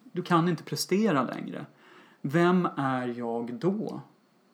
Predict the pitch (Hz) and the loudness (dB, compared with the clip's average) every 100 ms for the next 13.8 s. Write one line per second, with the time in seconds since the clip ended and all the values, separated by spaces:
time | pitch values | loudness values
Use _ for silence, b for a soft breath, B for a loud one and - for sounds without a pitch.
0 | _ _ _ B B B B - 165 170 | _ _ _ B B B B -4 2 4
1 | 190 165 151 147 139 143 139 135 151 131 | 4 4 4 0 0 -2 -2 -2 -4 0
2 | 160 208 220 190 139 - 185 190 143 120 | 2 4 4 4 0 -2 0 2 0 -2
3 | - 135 147 143 143 156 131 120 139 127 | -6 -4 -2 -2 0 -2 0 -2 -4 -4
4 | - _ _ _ _ _ _ _ - 147 | -6 _ _ _ _ _ _ _ 0 0
5 | 147 131 135 151 131 190 185 - 139 _ | 0 -2 0 -2 -2 -4 -4 -6 -12 _
6 | _ _ _ _ _ _ _ _ _ _ | _ _ _ _ _ _ _ _ _ _
7 | _ _ - 151 156 151 170 - - 147 | _ _ -4 0 0 0 -4 -4 -6 -8
8 | - - _ - 151 131 185 220 185 147 | -8 -20 _ -4 -4 0 4 4 4 2
9 | - - 120 117 110 120 113 - 143 143 | 0 -6 -6 -6 -6 -10 -10 -8 -6 -4
10 | 143 135 127 151 - 127 127 120 139 127 | -4 -4 -6 -8 -4 -4 -4 -6 -6 -6
11 | 123 - 165 - - _ B B B B | -6 -6 -8 -8 -20 _ B B B B
12 | B B B - 170 170 - 165 165 170 | B B B -6 -2 0 4 4 4 0
13 | - 180 147 131 - _ - 247 | 2 2 4 0 -6 _ 6 6